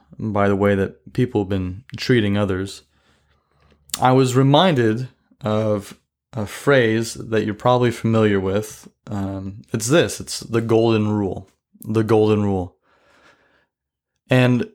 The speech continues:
I didn't grow up in the church, but I grew up knowing the golden rule. I didn't know where it came from. I just was familiar with it. It was part of the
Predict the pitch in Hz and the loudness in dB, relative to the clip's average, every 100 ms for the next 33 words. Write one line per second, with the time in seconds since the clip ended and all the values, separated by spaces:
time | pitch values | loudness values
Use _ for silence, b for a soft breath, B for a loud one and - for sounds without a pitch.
0 | _ 143 185 120 110 113 131 139 143 143 | _ 2 4 2 2 4 4 4 2 0
1 | - - 127 127 120 - 131 131 - - | -12 -4 0 2 0 0 0 0 -4 -10
2 | - _ 104 113 107 110 123 180 - 113 | -14 _ -4 0 2 0 0 -2 -2 -2
3 | 120 131 120 110 107 110 107 104 98 104 | 2 2 2 0 -2 0 0 0 -2 0
4 | 107 104 113 101 110 104 107 107 104 104 | 0 0 0 0 0 0 0 2 2 0
5 | 98 - _ - 139 180 170 - 104 113 | -2 -8 _ -6 2 2 2 -2 -2 0
6 | 107 104 104 - - 104 110 113 - 117 | -2 -2 -4 -6 -8 -4 -2 -2 -4 -4
7 | 120 135 127 104 92 - - - 113 110 | 2 2 2 0 -4 -8 -14 -8 -6 -6
8 | - - 131 139 123 117 | -8 -4 0 0 0 -2